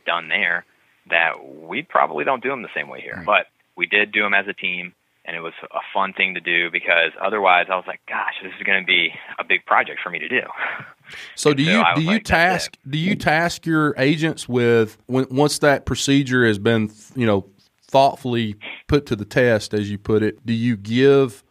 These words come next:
Speaker 2: one of those people the assignment of, "Hey, I want you to create this procedure on paper or, you know, a document like a Word document that we can actually then save in our procedures folders"?
Speaker 1: Yeah,
Speaker 2: Is that how you,
Speaker 1: definitely.
Speaker 2: okay.
Speaker 1: Yeah, so that, yeah, that's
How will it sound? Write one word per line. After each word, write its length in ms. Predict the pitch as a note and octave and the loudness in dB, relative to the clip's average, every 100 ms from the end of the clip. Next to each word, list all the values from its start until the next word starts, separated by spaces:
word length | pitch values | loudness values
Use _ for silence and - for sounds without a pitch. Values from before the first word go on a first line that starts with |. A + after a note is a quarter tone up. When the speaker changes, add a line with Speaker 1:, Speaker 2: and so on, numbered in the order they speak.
| _ _ | _ _
Speaker 2:
one 340 | - G2 A2+ C3 | -14 -6 0 0
of 100 | B2+ | 2
those 260 | A#2+ A#2+ | 2 0
people 640 | - C3 A#2+ B2+ A#2 G#2+ - | 0 0 0 0 0 -2 -4
the 160 | A2+ A2+ | -2 0
assignment 760 | G2+ - A#2 A2+ A#2+ B2 A#2+ | 0 0 2 4 4 0 -2
of, 360 | G#2 G#2 G2+ F#2+ | -2 0 0 0
"Hey, 240 | A2 A#2+ | 2 4
I 80 | A2 | 6
want 340 | A#2+ A#2+ A2+ - | 4 0 -2 -2
you 160 | A#2 | 0
to 80 | A#2 | 0
create 600 | A2 A2 G#2 G#2 A#2 A#2+ | -2 0 2 4 4 2
this 160 | A#2+ A2 | -2 -2
procedure 760 | - A2 - A#2 A2 G#2 G#2 - | -4 -4 2 2 4 0 -2 2
on 300 | A#2 C3+ A#2+ | 4 4 2
paper 720 | - C#3 C#3+ D3 F#2+ F#2 F#2 | 0 2 2 0 0 -2 -4
or, 320 | A2 A2+ G#2 G#2+ | 2 4 4 0
you 100 | A#2+ | 0
know, 140 | G2+ | 2
a 60 | G2+ | 4
document 640 | G#2+ A2+ - A2 G#2 G2+ | 4 4 2 -2 -2 -2
like 160 | F#2+ F#2+ | -4 -2
a 60 | |
Word 320 | F#2+ G#2 A2 G2 | 0 2 2 2
document 560 | F#2+ F#2 - F#2 F2+ | 2 2 -2 -4 -4
that 120 | - | -6
we 140 | G2 G#2+ | 0 0
can 160 | G#2 | 2
actually 460 | G2+ G2 - G2 F#2+ | 0 -2 -2 -4 -2
then 240 | G2 G2+ | 0 0
save 440 | F#2+ - G#2+ G#2+ F#2+ | 0 2 4 4 4
in 60 | F#2+ | 2
our 140 | F#2 | 0
procedures 560 | - - G#2 G#2 G#2 - | -2 0 0 0 -2 2
folders"? 440 | G#2+ A2 A2 G#2 _ _ | 2 4 2 -4 _ _
Speaker 1:
Yeah, 220 | A#2 G#2 - _ | 0 0 -4 _
Speaker 2:
Is 80 | G2+ | 0
that 120 | - | 0
how 80 | G#2+ | -2
you, 100 | G2 | -8
Speaker 1:
definitely. 200 | G2+ G2+ | -8 -2
Speaker 2:
okay. 100 | F#2+ | 0
Speaker 1:
Yeah, 300 | E2+ - - | 0 -2 -10
so 120 | F#2+ F2 | -10 -6
that, 140 | D#2 - _ _ | -8 -10 _ _
yeah, 240 | G#2 D2+ | -2 0
that's 160 | F2+ | -4